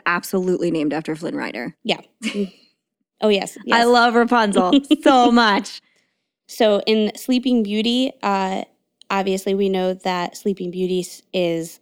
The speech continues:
Speaker 2: asleep. She's, like, comatose, right?
Speaker 1: Yeah.
Speaker 2: This story is sad because <laughs> the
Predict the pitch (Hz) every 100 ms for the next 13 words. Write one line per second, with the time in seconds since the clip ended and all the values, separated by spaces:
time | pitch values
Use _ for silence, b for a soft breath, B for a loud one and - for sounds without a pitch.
0 | - 180 - 220 165 - 165 139 - 190
1 | 170 151 156 - - 175 180 - 196 233
2 | - _ _ _ _ _ _ 202 233 247
3 | - 196 180 170 175 170 170 175 175 180
4 | 185 254 - - - _ _ _ _ _
5 | 220 214 202 196 202